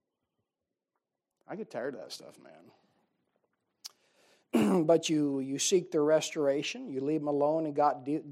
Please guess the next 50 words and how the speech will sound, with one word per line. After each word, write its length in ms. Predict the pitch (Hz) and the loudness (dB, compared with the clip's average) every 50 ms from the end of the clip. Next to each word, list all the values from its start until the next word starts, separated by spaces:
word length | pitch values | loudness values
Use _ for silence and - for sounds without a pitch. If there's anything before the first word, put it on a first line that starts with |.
| 139 - | -14 -4
let 260 | 139 156 165 - 151 | 0 0 0 0 2
God 300 | 151 156 156 156 151 139 | 2 2 2 2 0 -2
deal 200 | 151 151 165 165 | -2 0 0 0
with 100 | 160 160 | 0 -2
them, 200 | 180 185 202 202 | -4 -8 -8 -6
but 200 | 160 143 - - | -8 -8 -8 -6
you 60 | 143 | -6
separate 520 | - - - 220 214 - 175 151 139 107 - | -4 2 2 2 2 2 0 -2 -2 -4 -8
from 200 | 151 139 127 113 | -12 -12 -12 -12
them. 80 | 110 | -12
You 80 | 123 135 | -4 -2
don't 200 | 160 160 156 156 | -2 -2 -2 0
go 200 | 151 165 160 151 | 0 0 0 0
eat 160 | 175 185 185 | -2 -4 -4
a 40 | 196 | -4
meal 280 | 196 226 302 339 240 | -4 -4 -4 -2 -2
with 160 | 165 131 - - | -2 -2 -4 -8
them. 160 | 127 104 92 82 - _ _ _ _ _ _ _ _ _ _ _ _ _ | -18 -20 -20 -20 -20 _ _ _ _ _ _ _ _ _ _ _ _ _
You 120 | - 180 | 0 6
don't 240 | 185 196 202 196 185 | 8 8 8 8 6
go 180 | 180 196 190 196 | 4 6 6 6
invite 400 | 190 185 165 170 185 196 - - | 4 2 6 6 6 6 6 4
them 160 | 208 196 196 | 0 0 0
into 160 | 190 185 185 | 0 0 0
your 120 | 180 180 156 | 0 -2 2
house 340 | 156 196 190 190 185 - - | 4 6 6 6 4 2 -4
so 100 | - 185 | -4 -2
they 140 | 175 175 165 | -2 -2 -2
can 160 | - 180 165 | -2 -8 -8
infect 480 | 160 151 143 - 190 175 165 - - | -8 -10 -4 -2 -2 -2 -2 -4 -8
your 80 | 180 160 | -6 -6
mind 400 | 165 170 175 170 165 160 151 139 | -4 -4 -4 -4 -4 -4 -6 -8
and 160 | 143 135 135 | -8 -10 -12
infect 400 | 131 127 - - 165 151 - - | -12 -12 -4 -4 -4 -4 -4 -10
your 120 | - 151 139 | -10 -10 -8
heart 360 | 160 180 180 151 127 117 - _ _ _ _ _ _ _ _ _ _ _ | -6 -4 -4 -4 -6 -6 -10 _ _ _ _ _ _ _ _ _ _ _
and 80 | 147 143 | -14 -14
sway 320 | - - 202 185 175 165 | -12 -4 0 2 2 2
your 180 | 165 151 156 151 | 2 0 -2 -4
opinion 440 | 147 - - 208 202 180 151 135 131 | -4 -6 -6 -6 -6 -6 -8 -8 -10
and 80 | 139 | -10
get 220 | 143 156 151 - - | -10 -10 -10 -8 -8
you 60 | 147 | -6
away 180 | 143 147 147 143 | -4 -4 -4 -4
from 180 | 147 151 147 | -6 -8 -10
the 80 | 151 151 | -8 -2
Bible. 400 | 160 180 208 214 190 147 131 120 | -2 0 0 0 -4 -6 -6 -8
You 140 | 123 131 - | -10 -8 -8
separate 520 | - - 226 254 247 - 170 147 127 - | -4 -4 -4 -4 -2 -2 -4 -4 -4 -4
from, 160 | - 151 131 | -8 -8 -8